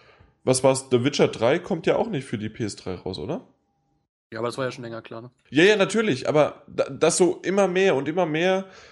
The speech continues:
Speaker 2: Ja, es ist halt ganz logisch. Ich meine, die Verkaufszahlen sind auch so. Ich glaube, keiner der beiden großen Konsolenhersteller hat sich das nur ansatzweise so erhofft, dass die beiden Dinger sich so gut verkaufen werden.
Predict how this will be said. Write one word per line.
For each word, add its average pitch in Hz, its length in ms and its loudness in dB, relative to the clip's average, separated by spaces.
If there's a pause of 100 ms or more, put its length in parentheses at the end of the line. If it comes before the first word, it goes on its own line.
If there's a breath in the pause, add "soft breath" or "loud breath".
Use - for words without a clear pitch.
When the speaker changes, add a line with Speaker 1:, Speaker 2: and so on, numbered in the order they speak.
(280 loud breath)
Speaker 2:
Ja, 131 60 2
es 151 80 2
ist 202 60 -4
halt 214 140 2
ganz 190 180 0
logisch. 185 340 2
Ich 131 100 -10
meine, 143 180 0
die 147 60 -6
Verkaufszahlen 165 640 0
sind 180 140 0
auch 156 180 -4
so. 170 360 0
Ich - 100 -10
glaube, 151 260 0
keiner 190 340 2
der 165 120 2
beiden 156 540 0
großen 147 280 -4
Konsolenhersteller 135 720 0
hat 139 120 -6
sich 139 100 -6
das - 320 -6 (300)
nur 143 280 -4
ansatzweise 147 560 0
so 147 160 -2
erhofft, 147 240 0
dass 139 120 0
die 139 100 -4
beiden 131 220 0
Dinger 135 180 0
sich 131 120 -4
so 135 120 -4
gut 139 100 -4
verkaufen 135 400 0
werden. 113 240 -2